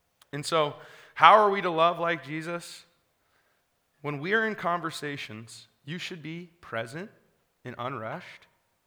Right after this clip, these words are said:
and clear. And that takes a lot of work, but that's one way that we can love just like Jesus did. The second way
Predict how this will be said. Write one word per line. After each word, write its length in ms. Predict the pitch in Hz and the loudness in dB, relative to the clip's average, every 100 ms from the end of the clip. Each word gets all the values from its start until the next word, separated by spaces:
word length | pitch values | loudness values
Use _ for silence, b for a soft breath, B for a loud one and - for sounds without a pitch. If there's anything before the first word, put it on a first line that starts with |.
| _ | _
and 120 | 160 | -16
clear. 360 | - 220 147 - _ _ _ _ _ _ _ _ _ _ _ | -14 -12 -12 -14 _ _ _ _ _ _ _ _ _ _ _
And 80 | 135 | -4
that 140 | 151 | -4
takes 220 | 151 180 - | -2 -6 -2
a 60 | |
lot 200 | 180 190 | 0 2
of 80 | 190 | 0
work, 320 | 220 214 - | 2 2 2
but 100 | 143 | -4
that's 240 | 139 156 143 | -2 -2 -2
one 260 | 139 160 | -6 -4
way 160 | 131 151 | -4 -4
that 120 | 143 | -6
we 140 | 127 | -8
can 180 | 151 156 | -10 -10
love 260 | 120 131 123 | -4 -6 -4
just 200 | 131 - | -10 -6
like 260 | 147 131 | -8 -8
Jesus 240 | 160 135 127 | -12 -12 -10
did. 180 | 120 113 | -10 -10
The 80 | |
second 360 | 117 190 190 160 | 0 2 2 -2
way 240 | 147 151 | 0 -2